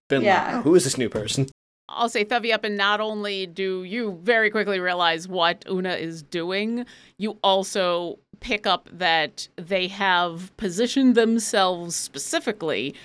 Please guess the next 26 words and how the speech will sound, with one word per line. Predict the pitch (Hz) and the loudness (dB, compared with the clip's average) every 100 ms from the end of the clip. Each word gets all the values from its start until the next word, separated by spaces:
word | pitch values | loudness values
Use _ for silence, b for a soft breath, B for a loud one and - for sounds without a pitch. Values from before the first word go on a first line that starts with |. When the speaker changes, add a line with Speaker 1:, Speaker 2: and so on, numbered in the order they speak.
| B | B
Speaker 3:
so | B 196 | B 2
Speaker 2:
Oh, | |
Speaker 3:
that | 285 302 | 4 6
Speaker 2:
she | 359 | 6
Speaker 3:
anyone | 349 254 | 6 6
Speaker 2:
just | 220 | 6
Speaker 3:
walking | 220 220 208 | 6 4 2
Speaker 2:
uses | |
she, | 247 226 | 0 2
they, | 202 180 180 | 4 4 0
she, | - 214 | -4 -6
she, | 196 - 190 | -4 0 2
her | 190 | 2
pronouns. | 190 - - - 196 - - _ _ - | 0 -2 -4 -6 -6 -8 -16 _ _ 0
We're | 208 | 4
Speaker 3:
Okay. | 214 | 6
Speaker 2:
not | 180 | 4
a | 175 - - - - | 2 -2 -16 -20 -8
Speaker 3:
that | 208 196 | -4 -2
she | - 277 | 0 0
has | 220 | -2
positioned | - 220 403 330 | -4 -2 0 2
herself | 233 160 - - - _ _ _ _ _ _ | 0 -2 -8 -10 -14 _ _ _ _ _ _
in | 220 | -2
a | 202 | 0
place | 196 - 202 131 - - - | -2 0 0 0 -10 -16 -18